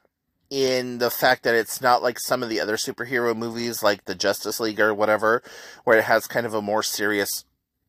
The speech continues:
underto-, or, like, overtone and undertone. Uh, Shazam f-, is a very, like,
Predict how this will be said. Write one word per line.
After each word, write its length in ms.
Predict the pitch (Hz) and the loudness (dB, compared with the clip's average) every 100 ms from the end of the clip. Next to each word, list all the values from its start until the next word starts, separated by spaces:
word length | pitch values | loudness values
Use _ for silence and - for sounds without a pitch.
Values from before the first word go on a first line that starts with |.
| _ _ | _ _
underto-, 480 | 113 113 120 - 139 - | -2 0 -2 -2 -4 2
or, 200 | 123 113 | 4 4
like, 220 | 98 101 - | 4 -2 0
overtone 560 | 123 127 - 123 117 | -2 -2 -4 -2 -2
and 260 | 104 107 117 | -2 -2 0
undertone. 640 | 107 98 95 110 95 101 - - - - - - - - | -4 -4 -4 -4 -6 -8 -16 -20 -20 -20 -20 -20 -20 -4
Uh, 320 | 113 110 95 98 | 2 4 4 2
Shazam 580 | - 139 123 127 127 127 | 0 -2 4 4 4 2
f-, 180 | - - _ _ _ _ _ | -10 -14 _ _ _ _ _
is 400 | 147 120 120 - 135 | 0 0 0 -4 -4
a 480 | 120 110 104 104 95 - _ _ _ _ _ _ | -2 -2 -4 -6 -12 -18 _ _ _ _ _ _
very, 680 | 87 110 139 147 139 131 127 | -16 0 4 6 6 2 -6
like, 460 | 110 113 104 - | -2 -2 -2 -6